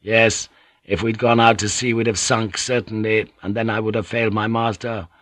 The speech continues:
Oh, Buddha, protect me from that." All his joints were aching and his piles inflamed.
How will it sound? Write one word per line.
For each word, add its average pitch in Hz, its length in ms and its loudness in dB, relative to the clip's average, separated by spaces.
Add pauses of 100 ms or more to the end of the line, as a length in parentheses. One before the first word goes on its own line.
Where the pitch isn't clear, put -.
(280)
Oh, 117 140 2
Buddha, 127 500 6
protect 123 460 0
me 120 160 -2
from 120 280 -2
that." 120 360 2 (2250)
All 160 220 6
his 131 200 4
joints 120 500 -4
were 95 160 -8
aching 98 420 0
and 101 80 -2
his 104 140 -4
piles 90 800 -6
inflamed. 107 680 -8